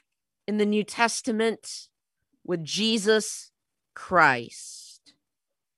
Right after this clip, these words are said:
You see, it was Jesus, by the power of God, who came down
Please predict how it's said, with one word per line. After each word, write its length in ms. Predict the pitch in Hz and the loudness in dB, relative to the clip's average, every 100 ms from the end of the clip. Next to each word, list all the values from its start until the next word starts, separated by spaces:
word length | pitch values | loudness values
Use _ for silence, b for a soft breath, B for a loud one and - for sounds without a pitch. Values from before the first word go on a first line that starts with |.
| _ - | _ -2
You 120 | 240 | -2
see, 240 | - 277 | 2 4
it 100 | 254 | 4
was 500 | 240 247 269 285 220 | 6 8 8 8 4
Jesus, 1200 | 185 233 269 240 180 135 151 - - - - - _ _ _ _ _ _ _ _ - | -4 0 0 0 2 2 0 -6 -12 -14 -16 -20 _ _ _ _ _ _ _ _ 4
by 100 | 214 | 4
the 100 | 220 | 4
power 600 | - 269 269 269 254 247 | -2 6 8 10 10 8
of 160 | 180 | 6
God, 340 | 214 214 175 139 _ _ _ _ _ _ _ _ _ _ _ | 6 6 4 -4 _ _ _ _ _ _ _ _ _ _ _
who 100 | 254 | -10
came 420 | 226 269 294 269 196 | -6 -2 0 0 4
down 540 | 247 262 285 302 | 6 6 6 2